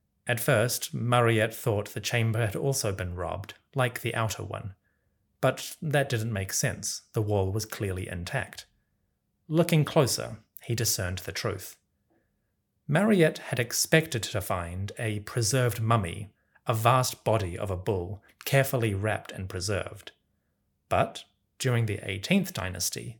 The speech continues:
the Apis bull was not mummified, at least not properly. It seems that after each animal died, the Apis priests butchered the carcass.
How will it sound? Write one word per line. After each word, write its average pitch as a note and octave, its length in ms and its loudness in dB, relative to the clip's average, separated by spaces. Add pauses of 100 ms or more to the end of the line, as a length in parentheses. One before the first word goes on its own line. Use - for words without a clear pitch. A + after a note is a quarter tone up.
(400)
the - 100 -2
Apis C#3+ 420 2
bull C3+ 560 -2
was C#3 240 -2
not C3+ 380 2
mummified, F#2 580 -8 (560)
at C3 160 -2
least D3+ 300 0 (180)
not A#2 380 0
properly. G2+ 520 -4 (680)
It E3 120 0
seems G#2 560 4
that - 300 -4 (160)
after D3 400 4
each D3+ 320 -4
animal A2+ 380 0
died, G2 500 -2 (340)
the B2 120 0
Apis C#3+ 420 2
priests - 540 -8 (200)
butchered G#2 560 0
the - 160 -8
carcass. - 680 -4